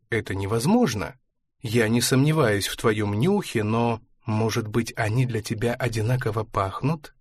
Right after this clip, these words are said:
потому что они родственницы?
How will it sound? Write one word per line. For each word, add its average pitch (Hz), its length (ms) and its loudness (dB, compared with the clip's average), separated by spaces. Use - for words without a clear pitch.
потому 107 400 0
что 110 220 0
они 123 500 0
родственницы? 117 920 -2